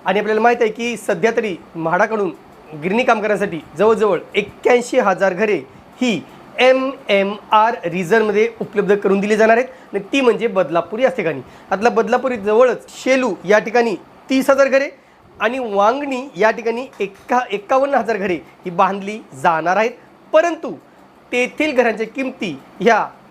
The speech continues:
कमी व्हाव्यात यासाठी आता गिरणी कामगार बांधवांनी किंवा संबंधित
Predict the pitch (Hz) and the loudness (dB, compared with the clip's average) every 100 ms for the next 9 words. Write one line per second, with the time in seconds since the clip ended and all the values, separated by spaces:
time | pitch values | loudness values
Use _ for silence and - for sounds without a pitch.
0 | - 220 214 240 254 196 185 220 196 - | 0 0 2 -2 -2 2 2 4 0 -2
1 | - _ - - - 156 185 240 - 175 | -20 _ -20 -20 -16 -2 0 0 -2 -4
2 | 151 - - 190 196 175 - 147 147 202 | -10 -16 -4 -4 0 -2 -2 -12 -6 -4
3 | 233 262 220 196 185 175 175 175 220 233 | -2 2 0 2 -2 0 -2 0 -2 -2
4 | 254 - 294 277 170 - - - 214 240 | -8 -6 0 2 0 -6 -10 -8 0 0